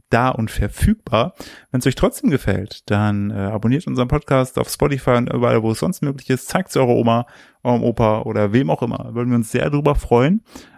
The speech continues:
Äh, und die gute News ist, die nehme ich heute mit, weil Nadine schiebt sich gerade noch ein paar ordentliche D und Ds weiter rein, ähm,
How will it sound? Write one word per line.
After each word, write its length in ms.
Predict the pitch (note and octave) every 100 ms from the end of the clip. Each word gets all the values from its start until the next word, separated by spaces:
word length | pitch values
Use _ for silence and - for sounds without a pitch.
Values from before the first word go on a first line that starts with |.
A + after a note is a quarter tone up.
| -
Äh, 200 | A#2 A#2+
und 480 | A#2 C3 - -
die 500 | A#2+ B2+ - - B2+ A#2
gute 500 | D3+ G3+ F#3 G3 F3
News 420 | C3 C3+ D#3 E3
ist, 460 | - C3 - - _ _
die 220 | - A#2+ B2
nehme 220 | B2+ B2+
ich 140 | -
heute 260 | G#2 G2+ A2
mit, 240 | C#3 - _ _ _ _
weil 100 | A2+
Nadine 460 | A2 A2 A#2 A#2 A#2
schiebt 200 | - A#2
sich 100 | -
gerade 200 | G#2+ A2
noch 120 | G#2+
ein 100 | G#2+
paar 240 | A#2 A2
ordentliche 300 | A#2 A2 G#2+
D 140 | G#2 A2
und 100 | A2
Ds 180 | G#2 A2
weiter 240 | C3 C3+
rein, 240 | D3 F3 G3 - - B2+
ähm, 540 | C3 B2 B2 B2+ A2+